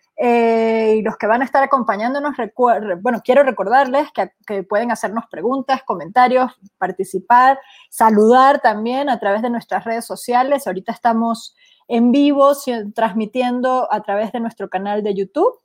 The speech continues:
el canal de YouTube de Arquine, que los invito a seguirlo, porque, pues, además de estos programas cada lunes, pueden básicamente disfrutar de más de trescientas, cuatrocientas entrevistas, no solamente estas que hacemos desde La Hora Arquine, sino entrevistas que hemos hecho, pues, a lo largo, ahora sí, de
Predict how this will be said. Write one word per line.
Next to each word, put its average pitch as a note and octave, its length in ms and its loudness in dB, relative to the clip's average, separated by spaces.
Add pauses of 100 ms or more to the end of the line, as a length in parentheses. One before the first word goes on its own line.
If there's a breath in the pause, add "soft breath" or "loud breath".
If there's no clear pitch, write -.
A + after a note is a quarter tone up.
(380 loud breath)
el F#3 300 -4
canal G3+ 240 0
de G#3+ 80 2
YouTube G3+ 300 -2
de F#3+ 80 -2
Arquine, D4 320 -2
que B3 80 0
los F#3+ 120 -2
invito F#3+ 280 -4
a G#3+ 40 -4
seguirlo, C#4 520 0
porque, - 240 -8
pues, F3 180 -8
además F#3+ 300 -2
de A#3+ 80 0
estos A3+ 260 -4
programas G#3 500 -2
cada G#3+ 280 2
lunes, A3+ 500 -2 (380 soft breath)
pueden A3 760 2
básicamente G#3 1200 -2
disfrutar G3+ 720 -2
de A3+ 100 0
más G3 220 -4
de A3 80 -2
trescientas, A3 720 -4
cuatrocientas G#3+ 580 -4
entrevistas, G#3+ 640 -2
no A3+ 100 0
solamente G#3+ 520 -4
estas A3+ 260 -2
que - 100 -6
hacemos G#3+ 480 -4 (460 soft breath)
desde C4+ 240 4
La C#4+ 80 6
Hora C4+ 120 6
Arquine, C#4+ 320 0
sino A#3 200 -2
entrevistas A#3 480 -2
que A#3+ 100 -4
hemos A3 200 -6
hecho, A3+ 320 -4
pues, E3 220 -8
a E3 60 -6
lo F3 100 -6
largo, F#3+ 260 -4
ahora G3 120 -4
sí, G3 160 -2
de G3+ 220 -4